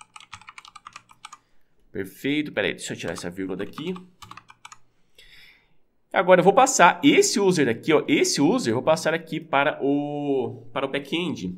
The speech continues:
passando aqui, ó, passando o user, desse jeito. Agora eu tô passando esse objeto aqui, onde tem o e-mail e também o password, estou passando lá para o meu back-end.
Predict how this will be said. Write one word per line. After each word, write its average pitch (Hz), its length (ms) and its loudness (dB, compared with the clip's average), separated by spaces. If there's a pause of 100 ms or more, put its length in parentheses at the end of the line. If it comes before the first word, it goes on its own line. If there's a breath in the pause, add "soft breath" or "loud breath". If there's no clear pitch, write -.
passando 117 300 -6
aqui, 147 400 -10
ó, 87 80 -4
passando 117 580 -10
o 127 300 -6 (160)
user, 92 400 -4 (260)
desse 92 240 -12
jeito. 135 300 -6
Agora 107 180 -6
eu - 40 -12
tô 113 80 -4
passando 120 420 -4
esse 262 320 0
objeto 147 340 0
aqui, 156 300 -8
onde 320 240 2
tem 349 400 0 (260 loud breath)
o - 60 4
e-mail 220 400 4
e 320 60 4
também 220 200 -2
o 190 80 -4
password, 143 320 -2
estou 139 200 -6
passando 127 380 -4
lá 110 120 0
para 110 500 -2 (300 loud breath)
o 104 80 -12
meu 107 160 -6
back-end. 90 1040 -8